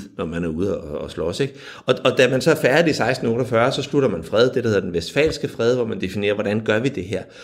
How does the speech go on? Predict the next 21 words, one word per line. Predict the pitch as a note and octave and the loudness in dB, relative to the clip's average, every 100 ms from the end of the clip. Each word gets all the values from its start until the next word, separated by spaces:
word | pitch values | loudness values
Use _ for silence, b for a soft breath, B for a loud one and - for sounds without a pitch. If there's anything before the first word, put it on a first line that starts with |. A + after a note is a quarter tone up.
| B | B
Og | C#3+ | 0
så | G#3 | 2
sætter | F#3+ - G3+ F3+ | 2 2 4 2
Europas | - E3 E3+ - | 2 -2 -4 0
kloge | C3+ D3+ | 2 4
hoveder | D3 D3+ E3 | 4 2 2
sig | C3+ | 0
ned | B2 B2 | -4 -2
bagefter | B2 C3+ | -2 -2
og | B2 | -4
siger, | - A2+ B B | -4 -8 B B
okay, | D3 - D#2 - _ _ _ C#3+ | 0 0 -6 -10 _ _ _ -2
nu | |
er | D#3+ | 0
vi | |
færdige, | F#3 E3 F3 G3+ - - | 2 2 4 2 0 -4
nu | |
er | |
det | C3+ - | -4 -2
overstået. | D3 F#3+ - A#2+ A#2 B B | 0 0 0 0 0 B B
Hvordan | D#3+ F3+ | 0 0